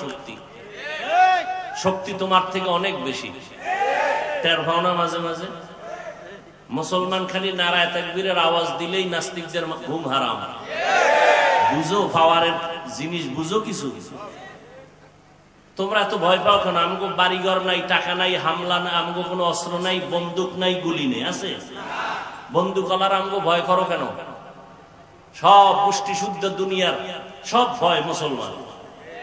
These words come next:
ইসরায়েল কি বিষয় কি ঘুমায় না? কয় কেন? কয় মুসলমান।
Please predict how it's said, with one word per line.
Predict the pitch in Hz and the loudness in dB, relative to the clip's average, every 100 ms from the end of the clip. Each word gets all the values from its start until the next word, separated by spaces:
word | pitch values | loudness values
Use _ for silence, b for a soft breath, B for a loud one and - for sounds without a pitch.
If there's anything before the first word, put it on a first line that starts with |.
| - - - | -14 -14 -8
ইসরায়েল | 202 180 208 214 185 208 | -6 -2 2 2 2 -4
কি | 202 | -6
বিষয় | 180 208 214 | -4 0 0
কি | 180 190 | -2 -6
ঘুমায় | 147 180 190 | -4 0 0
না? | 165 139 | 0 -2
কয় | 165 165 | -2 -2
কেন? | 196 185 | -2 -2
কয় | 143 135 | -2 -4
মুসলমান। | 139 135 131 117 104 | -4 -6 -6 -8 -10